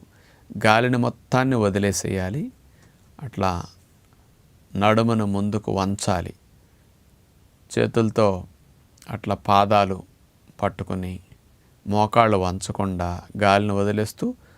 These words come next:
తలను తీసుకెళ్ళి మోకాళ్ళను ముద్దు పెట్టుకుని మోక చేతులు రెండుటిని నేలకు అట్లా ఆనిచ్చి అట్లాగే కదలకుండా ఉంటాం. మీకు ఇంత పూర్తిగా రాకపోతే ఎంతవరకు వంగి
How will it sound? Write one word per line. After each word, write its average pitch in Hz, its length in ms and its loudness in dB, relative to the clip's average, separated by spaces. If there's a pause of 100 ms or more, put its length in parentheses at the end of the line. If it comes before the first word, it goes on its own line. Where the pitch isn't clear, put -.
(200)
తలను 113 380 2
తీసుకెళ్ళి 113 500 0
మోకాళ్ళను 98 500 0
ముద్దు 95 260 -6
పెట్టుకుని 110 440 -6 (640)
మోక 104 180 0 (120)
చేతులు 104 360 0
రెండుటిని 98 380 -4 (100)
నేలకు 107 340 -4
అట్లా 92 280 -6
ఆనిచ్చి 98 340 -10
అట్లాగే 98 380 -4 (100)
కదలకుండా 101 600 -2 (100)
ఉంటాం. - 280 -12 (880)
మీకు 117 240 -2
ఇంత 110 120 -4 (120)
పూర్తిగా 127 460 0
రాకపోతే 110 500 0 (140)
ఎంతవరకు 123 600 2
వంగి 120 220 2